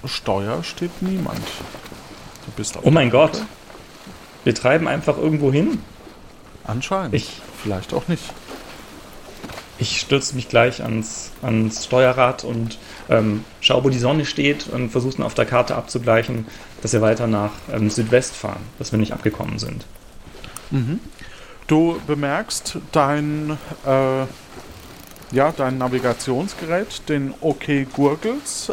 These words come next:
Speaker 1: äh, der dir gerade sagt, das Ziel befindet sich in der Nähe.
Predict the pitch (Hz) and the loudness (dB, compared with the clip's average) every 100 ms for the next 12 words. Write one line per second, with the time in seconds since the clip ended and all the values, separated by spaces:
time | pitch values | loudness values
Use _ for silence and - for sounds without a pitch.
0 | - 160 160 180 185 - - 160 156 165 | -2 2 4 2 -2 -8 -6 0 2 2
1 | 180 175 175 - - 151 151 160 165 156 | 0 -6 -14 -12 -4 0 2 0 -4 -10
2 | - - - - - - - - 123 120 | -14 -16 -18 -18 -18 -18 -16 -2 0 0
3 | 143 165 - - 147 135 120 139 208 - | 0 -6 -8 -8 -4 -2 0 -2 -6 -10
4 | - - - - - - - - - - | -12 -12 -14 -18 -20 -20 -20 -20 -20 -20
5 | - - - - - - - - - - | -20 -18 -14 -12 -14 -16 -16 -16 -16 -16
6 | - - - - - - - - - - | -16 -16 -16 -18 -18 -20 -20 -20 -20 -18
7 | - - - - - - - - - - | -20 -18 -16 -12 -12 -10 -10 -10 -12 -16
8 | - - - - - - - - - - | -16 -16 -16 -14 -14 -14 -16 -18 -18 -14
9 | - 156 - - - 131 139 127 - 117 | 0 0 0 -6 -4 -4 -4 -6 -4 -2
10 | 107 104 123 - - 113 139 113 73 - | 0 -2 -6 -4 -2 -2 -2 -4 -6 -10